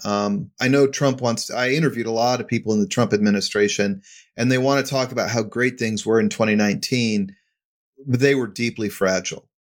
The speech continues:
Uh, and, and then when covid hit, the, the chickens came home to roost. And I mean, for example, a, a big, a big market that got inflated by the Fed was, um, junk bonds.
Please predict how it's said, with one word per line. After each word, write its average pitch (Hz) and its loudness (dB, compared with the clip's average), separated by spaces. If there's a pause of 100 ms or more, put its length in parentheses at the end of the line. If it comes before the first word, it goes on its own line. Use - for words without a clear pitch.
Uh, 98 0 (400)
and, 123 -2
and 123 0
then 123 0
when 113 -2
covid 160 4
hit, 117 -2 (800)
the, 117 2
the 120 2
chickens 165 0
came 131 -2
home 127 0
to - -8
roost. 113 0
And 110 0
I 110 -2
mean, 113 0 (480)
for 143 2
example, 135 2
a, 110 -2
a - 2
big, 151 2 (120)
a 117 2
big 151 0
market 123 0
that 110 -2
got 113 0
inflated 113 0
by 104 2
the 104 0
Fed 107 0
was, 104 2
um, 92 -2
junk 160 -2
bonds. - -8